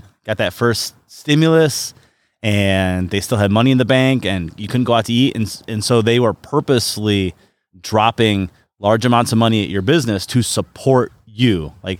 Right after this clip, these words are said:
"Oh, you're selling things to go. Let me buy more than what I need, you know, stock up my fridge."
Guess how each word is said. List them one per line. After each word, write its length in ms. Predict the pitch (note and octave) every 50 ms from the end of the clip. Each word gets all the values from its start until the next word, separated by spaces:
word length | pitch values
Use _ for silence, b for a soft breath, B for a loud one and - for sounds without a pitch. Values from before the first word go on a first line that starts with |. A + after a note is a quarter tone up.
| - - _
"Oh, 140 | - D3+ C3
you're 220 | B2 A#2 C#3 D3+
selling 320 | C3+ - E3 D3+ D3 C#3+ C3
things 280 | - D3 C#3 C3 - -
to 80 | A#2+
go. 440 | G2 A2 B2 B2 A#2 G#2+ F#2+ F2+ E2+ b b b b b b _ _
Let 240 | F#2 A2+ B2+ B2+ -
me 380 | C3 C3 A#2+ A#2 A#2 A2+ - -
buy 540 | A#2 G#2 - A2+ A2+ A2+ A2+ A2+ A2 G#2+ G2+ - _ -
more 240 | G#2 G2+ A2 A#2+ A#2+
than 100 | B2+ A#2+
what 140 | A#2+ A#2
I 100 | A2 G#2
need, 540 | G2+ A2+ C3+ D3 D3 D3+ D3+ D3+ D3+ B2+ A2+ b b b b b b b b b b _ _ _ _ _ _ _
you 100 | A#2+ G2+
know, 60 | F#2 F#2
stock 320 | - - A#2+ B2 A#2+ -
up 60 | A#2
my 140 | A#2+ A2+ G#2+
fridge." 800 | - - C#3+ C#3+ C#3+ C#3 C#3 C#3 C#3 B2+ G#2+ - - - - -